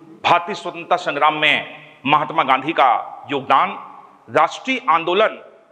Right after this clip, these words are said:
यह topic आपने शुरुआत की थी। छात्रगण, विगत कक्षाओं में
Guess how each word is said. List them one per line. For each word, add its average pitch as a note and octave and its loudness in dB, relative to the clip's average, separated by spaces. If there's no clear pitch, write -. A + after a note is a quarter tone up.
यह D3+ -4
topic D#3 -6
आपने C#3 -4
शुरुआत C3+ -4
की D3+ -8
थी। - -8
छात्रगण, A#3 -2
विगत A#3 -2
कक्षाओं G3+ -6
में E3+ -6